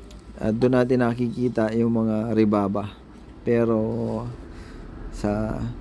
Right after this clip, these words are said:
sa mga panahong ganito, siguro, naisip din ng may-ari, napakainit ng panahon, kaya, yun, pinakarwash muna niya. Pero, yun, sa,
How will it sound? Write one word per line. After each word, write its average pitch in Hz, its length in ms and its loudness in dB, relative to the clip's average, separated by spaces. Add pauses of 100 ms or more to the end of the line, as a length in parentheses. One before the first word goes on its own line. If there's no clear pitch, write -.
(300)
sa - 160 -6
mga 120 320 2
panahong 123 400 4
ganito, 117 480 2 (800)
siguro, 147 520 8
naisip 127 360 0
din 123 160 0
ng 127 80 0
may-ari, 123 480 0
napakainit 117 640 0
ng 113 160 0
panahon, 113 560 -2
kaya, 104 400 -2
yun, 110 480 -4 (400)
pinakarwash 123 640 2
muna 107 320 0
niya. 117 240 -6 (480)
Pero, 104 480 0
yun, 131 560 2 (400)
sa, - 360 -4